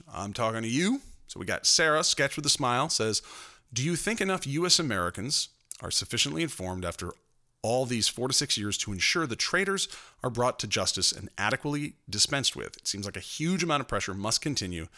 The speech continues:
to be brought to bear against these reprobates." That's a really great question. I think four to six years has been really useful in letting people know that there are some bad folks who may have, you know, tried to appear normal,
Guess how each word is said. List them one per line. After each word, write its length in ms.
to 80
be 80
brought 360
to 80
bear 380
against 320
these 200
reprobates." 640
That's 160
a 80
really 560
great 400
question. 480
I 80
think 380
four 260
to 60
six 280
years 640
has 200
been 640
really 300
useful 560
in 140
letting 240
people 240
know 160
that 140
there 120
are 40
some 180
bad 400
folks 420
who 60
may 180
have, 180
you 100
know, 260
tried 280
to 80
appear 280
normal, 480